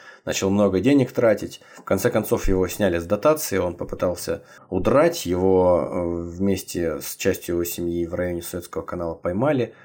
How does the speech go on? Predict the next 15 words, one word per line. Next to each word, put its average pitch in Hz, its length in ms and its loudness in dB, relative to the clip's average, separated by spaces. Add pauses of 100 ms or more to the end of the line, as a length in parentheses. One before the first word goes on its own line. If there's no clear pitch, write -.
(120)
в - 80 -20
тысяча - 300 -4
восемьсот 92 340 -6
восемьдесят - 240 -10
шестом 82 380 -10
арестовали, 95 580 0
и 87 100 -4
в 87 60 -8
результате 87 460 -6
в - 40 -20
тысяча - 280 -10
восемьсот 85 420 -8
девяносто 87 380 -10
третьем 104 400 -10
он 90 200 -10